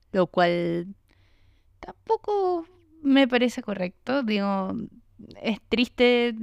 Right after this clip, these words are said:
si tú empezaste a jugar, después no poder seguir jugando porque tu equipo quedó des-,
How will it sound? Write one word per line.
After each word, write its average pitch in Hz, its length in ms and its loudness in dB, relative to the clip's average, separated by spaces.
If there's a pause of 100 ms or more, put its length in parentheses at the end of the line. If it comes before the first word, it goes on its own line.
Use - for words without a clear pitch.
(160)
si - 140 -12
tú 208 140 -4
empezaste 208 420 -4
a - 20 -4
jugar, 208 400 2
después 208 340 -4
no 190 120 -4
poder 190 200 0
seguir 185 280 -6
jugando 196 580 -2
porque - 380 -10
tu 170 240 -6
equipo 185 500 -4
quedó 170 260 -4
des-, 160 320 -12